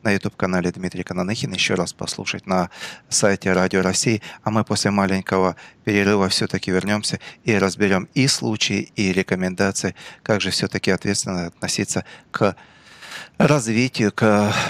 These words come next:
продлению нашей жизни в наших детях, наших внуках. Не переключайтесь, будет только интереснее.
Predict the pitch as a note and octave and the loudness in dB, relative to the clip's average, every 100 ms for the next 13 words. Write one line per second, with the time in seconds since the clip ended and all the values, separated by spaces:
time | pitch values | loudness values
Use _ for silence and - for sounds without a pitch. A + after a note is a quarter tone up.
0 | - A2 G2+ G2+ G#2+ G#2 F#2+ F#2+ - F#2+ | 0 2 4 4 4 0 0 2 2 0
1 | G#2 G#2 G2 F2 F#2+ F#2 - F2 E2+ G2 | 0 -2 -2 -6 -2 0 0 -2 0 -2
2 | - E2+ F2+ E2+ - - F#2+ F#2+ G#2+ - | 0 -6 -4 -4 -4 -6 -6 -6 -6 -6
3 | D#3+ F#3+ D#3 - G#2 - E2+ - - F#2+ | 0 2 2 2 0 0 -2 -4 -4 -4
4 | - F#2 - E2+ D#2+ D#2+ E2 - | -2 -4 -4 -8 -6 -12 -12 -14